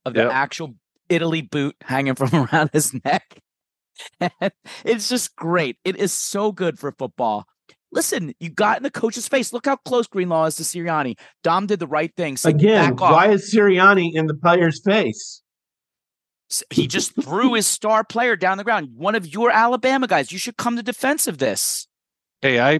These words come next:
Speaker 2: played football with a guy in high school who had Dom's job in the N B A.
Speaker 1: Yeah.
Speaker 2: I think he started out at, he started out with the Celtics, but I forget which team he was with when this happened, but he was doing the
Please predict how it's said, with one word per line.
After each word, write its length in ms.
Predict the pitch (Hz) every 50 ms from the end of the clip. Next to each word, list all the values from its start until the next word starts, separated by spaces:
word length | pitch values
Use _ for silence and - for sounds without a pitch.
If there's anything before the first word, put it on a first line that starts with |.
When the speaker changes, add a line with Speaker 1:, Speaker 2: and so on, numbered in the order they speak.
| - -
Speaker 2:
played 280 | - 160 151 135 -
football 400 | - - 139 - - 131 117 117
with 100 | 113 107
a 60 | 107 98
guy 260 | 101 110 110 113 113
in 120 | 107 95
high 200 | 90 82 110 120 113
school 400 | - - - 123 110 107 101 87
who 160 | 87 101 92
had 380 | 87 98 107 104 110 107 95
Dom's 500 | 90 95 95 95 98 101 101 98 95 -
job 420 | - - 107 101 101 101 101 98 95
in 120 | 98 92
the 120 | 92 90 90
N 140 | 101 107 107
B 180 | 101 98 98
A. 300 | 95 101 107 117 120 - _ _ _ _ _ _ _ _ _ _ _ _ _ -
Speaker 1:
Yeah. 200 | - 131 127 131
Speaker 2:
I 40 | 92
think 220 | 95 127 120 120
he 60 | 131
started 440 | 117 - - - 131 127 127 117 110
out 200 | 110 110 110 107
at, 120 | 104 101 - _ _
he 80 | - -
started 340 | - - - 170 214 220 160
out 180 | 123 120 104
with 20 | 80
the 40 | 87 - - - 117
Celtics, 420 | 110 120 107 - 95 90 - -
but 140 | - 104 95 - - - - _ -
I 100 | - 104
forget 380 | 98 - - 110 110 123 113 -
which 240 | 107 104 - - -
team 280 | - - 117 113 107
he 120 | 104 101 98
was 240 | 95 98 90 -
with 240 | - 104 98 - -
when 140 | 101 90 92
this 180 | 95 95 - -
happened, 420 | 104 101 107 - - 92 87 87
but 140 | 90 98 95
he 120 | 101 123
was 260 | 131 131 123 110 -
doing 300 | - 127 120 120 117 110 104
the 200 | 104 98 98